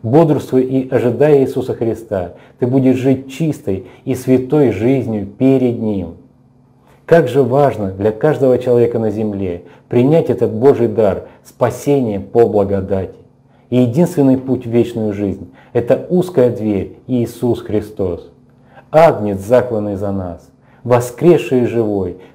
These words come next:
первенец из мёртвых, победивший смерть и искупивший творение для вечной жизни. Поэтому я так верю, что этот весенний или пасхальный сезон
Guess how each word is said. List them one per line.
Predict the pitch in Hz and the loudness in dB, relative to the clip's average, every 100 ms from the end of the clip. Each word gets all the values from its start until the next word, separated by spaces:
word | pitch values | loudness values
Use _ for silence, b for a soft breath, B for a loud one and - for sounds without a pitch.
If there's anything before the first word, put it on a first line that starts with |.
| _ - | _ 0
первенец | 151 156 139 135 131 | 4 6 4 0 -2
из | 123 110 | -4 -4
мёртвых, | 117 107 87 - - _ _ | -4 -4 -6 -12 -20 _ _
победивший | 113 120 117 147 - 120 | -2 -2 0 -2 0 -2
смерть | - 120 107 90 - B B | 0 -2 -2 -6 -12 B B
и | 120 | -4
искупивший | 120 - 131 - 170 - 120 | -4 0 -2 2 0 2 -2
творение | 120 110 107 98 87 87 B B | 2 0 0 -4 -6 -10 B B
для | 120 127 | 0 2
вечной | 117 123 120 117 104 | 2 -2 -2 -4 -6
жизни. | 95 101 90 85 85 _ _ b b b | -4 -4 -4 -10 -18 _ _ b b b
Поэтому | 123 120 127 | 0 2 0
я | 110 135 | 2 2
так | 131 - 165 151 | 2 2 2 2
верю, | 123 127 117 98 | 0 0 2 0
что | 98 - 110 | -4 -6 -4
этот | 156 156 135 | 0 0 0
весенний | 131 127 - 120 98 90 | 0 -2 0 -2 -2 -6
или | - 113 | -4 -4
пасхальный | 104 113 - - 151 135 110 | -2 -4 -4 0 2 2 -2
сезон | 113 95 127 131 - | -4 -2 0 0 -2